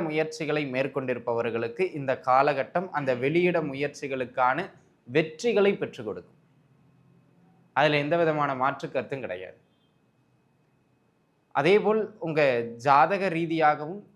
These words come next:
எட்டாம் இடமோ பனிரெண்டாம் இடமோ சம்பந்தப்பட்ட தசாபுக்திகளும் செல்லுமானால்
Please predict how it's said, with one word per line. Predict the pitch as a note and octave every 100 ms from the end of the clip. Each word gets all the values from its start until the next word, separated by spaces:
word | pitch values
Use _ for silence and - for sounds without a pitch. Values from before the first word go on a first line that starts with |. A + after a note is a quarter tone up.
| - C#3+
எட்டாம் | B2 - F3 F3+ E3
இடமோ | E3 F#3 G#3 D#3
பனிரெண்டாம் | C#3+ D3+ D#3 D3+ D3+
இடமோ | D3 D3+ E3 D#3+
சம்பந்தப்பட்ட | C3 C#3 C#3 C3 C3+ A#2
தசாபுக்திகளும் | A#2 D#3 D#3+ D#3+ D3+ D3+ D3+ E3 -
செல்லுமானால் | A#2+ B2+ B2 B2+ E3+